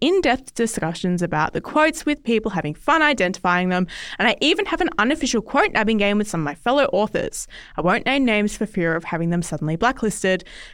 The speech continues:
but they are some of the most popular and respected Harry Potter authors out there. I want this quote from Buffy slash Red Dwarf slash Babylon Five. You can't have it," and so on.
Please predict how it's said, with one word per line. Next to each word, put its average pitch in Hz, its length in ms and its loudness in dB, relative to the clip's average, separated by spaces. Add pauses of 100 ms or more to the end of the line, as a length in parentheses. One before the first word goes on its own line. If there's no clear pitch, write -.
but 185 160 0
they 165 160 2
are 165 100 2
some 175 160 -2
of 165 80 0
the 160 60 -2
most 156 240 -4
popular 339 400 2
and 311 180 2
respected 226 460 -2
Harry 208 280 0
Potter 311 280 0
authors 185 400 -2
out 156 240 -4
there. - 320 -8 (420)
I 392 160 6
want 359 220 4
this 339 120 2
quote 311 280 0
from 262 180 2
Buffy 254 420 0
slash - 360 -2 (100)
Red 233 300 2
Dwarf 220 440 2
slash 185 280 -2
Babylon 226 480 2
Five. 214 440 2
You 302 140 4
can't 339 240 0
have 269 180 0
it," 202 160 2
and 180 120 -2
so 170 180 -2
on. - 240 -6